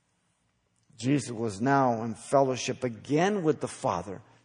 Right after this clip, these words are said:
As the wrath was poured out, he was separated from the Father. Now the wrath's over. He's in fellowship with God again, the Father.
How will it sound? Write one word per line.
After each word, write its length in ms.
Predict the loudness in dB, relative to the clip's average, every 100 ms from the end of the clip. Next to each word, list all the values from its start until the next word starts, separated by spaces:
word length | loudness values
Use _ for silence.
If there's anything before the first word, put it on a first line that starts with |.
| _ _ 6
As 180 | 8
the 80 | 8
wrath 360 | 12 12 12 10
was 140 | 4
poured 340 | 6 10 12 12
out, 460 | 12 12 8 -2
he 60 | 4
was 180 | 4 4
separated 520 | 10 8 10 4 4
from 200 | 0 0
the 80 | 0
Father. 440 | 6 6 6 0 -12 -20 _ _ _ _ _ _ _ _ _ _ _ _ _ _ _ _ _ _ _ -6
Now 260 | 2 4 4
the 120 | 2
wrath's 420 | 2 2 2 0
over. 400 | 2 0 -2 -16 -18 _ _ _ _ _ _ _ _ _ _ _ _ _ _
He's 160 | -10 -6
in 120 | -6
fellowship 520 | 0 4 4 2 -6
with 160 | -8 -4
God 220 | -2 -2
again, 480 | -4 -10 -10 -8 -10
the 80 | -12
Father. 420 | -8 -6 -6 -10